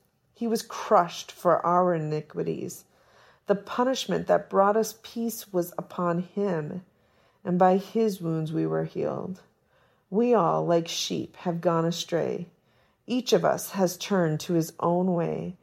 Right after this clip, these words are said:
and the Lord has laid on him the iniquity of us all." Isaiah fifty-three, four through six. They understood Jesus' death to be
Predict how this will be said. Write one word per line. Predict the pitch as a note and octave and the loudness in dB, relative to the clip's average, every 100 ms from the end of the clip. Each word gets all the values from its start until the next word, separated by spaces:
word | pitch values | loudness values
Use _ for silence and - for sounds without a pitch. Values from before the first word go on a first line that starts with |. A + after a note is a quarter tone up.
| _ _ _ | _ _ _
and | - G3 | 0 2
the | G3+ | 4
Lord | G3 G#3 A3+ A#3+ | 6 6 6 4
has | A3 G3+ F#3+ | 2 0 0
laid | F#3 F#3+ G#3 | 2 4 4
on | G#3 G3+ | 2 0
him | F#3 E3 D#3+ | 0 0 0
the | D#3+ D#3+ | 0 0
iniquity | E3 E3 E3 E3+ E3 E3 - | 0 -2 -2 -2 0 0 -4
of | D#3+ D#3+ | -6 -4
us | D#3+ - - | -6 -6 -10
all." | D#3+ D#3 - - F#3 _ _ _ _ _ _ _ _ _ - | -4 -4 -4 -10 -14 _ _ _ _ _ _ _ _ _ -2
Isaiah | E3 E3 E3 D#3+ | -2 2 2 0
fifty-three, | D#3+ E3+ - E3+ - E3 - - E3+ - | -2 -8 -6 -8 -6 -8 -8 -8 -12 -10
four | - | -6
through | - - - | -6 -8 -12
six. | - - - - - - _ _ _ _ _ _ _ _ _ _ _ _ _ _ _ | -10 -10 -12 -16 -18 -20 _ _ _ _ _ _ _ _ _ _ _ _ _ _ _
They | F3+ G3+ B3 | 4 6 6
understood | C4 D4 - E3+ | 2 -2 0 0
Jesus' | E3 E3+ F3+ G#3 G#3+ A#3 A#3 | 2 0 0 -2 -2 -2 0
death | F3 D#3 D#3 | 0 0 0
to | E3 | 0
be | E3+ E3 - | 0 0 -2